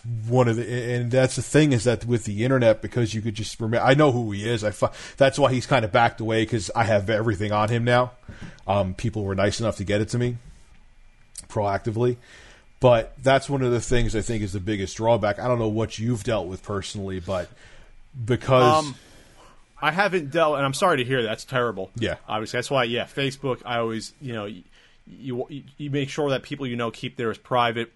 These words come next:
Speaker 2: for only friends can see. I try to make sure that I tell people, "Hey, listen, just in case, you should have this,
Speaker 1: Yeah.
Speaker 2: you know, locked down."
Speaker 1: That's what I do,
Speaker 2: Uh,
Speaker 1: yeah.
Speaker 2: y-,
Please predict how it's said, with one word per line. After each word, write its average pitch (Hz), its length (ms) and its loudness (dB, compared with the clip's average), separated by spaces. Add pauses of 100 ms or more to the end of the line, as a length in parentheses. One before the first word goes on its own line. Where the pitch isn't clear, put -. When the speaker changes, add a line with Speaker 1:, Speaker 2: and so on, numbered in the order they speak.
Speaker 2:
for 120 160 -4
only 107 140 -4
friends 113 340 -6
can 110 100 -12
see. 110 220 -6
I 107 60 -6
try 113 180 -6
to 110 60 -6
make 104 160 -12
sure 110 180 -10
that 101 100 -6
I 101 80 -8
tell 110 140 -10
people, 101 140 -10
"Hey, 101 100 -8
listen, 104 260 -8
just 110 180 -8
in 101 100 -12
case, 117 400 -4
you 110 100 -8
should 107 140 -10
have 107 180 -6
this, 95 220 -12 (260)
Speaker 1:
Yeah. 110 200 -4
Speaker 2:
you 117 80 -6
know, 95 60 -6
locked 110 380 -2
down." 107 340 -2
Speaker 1:
That's 104 200 -4
what 95 100 -4
I 87 80 -2
do, 85 60 -6
Speaker 2:
Uh, 117 200 -2
Speaker 1:
yeah. 82 120 -6
Speaker 2:
y-, - 100 -12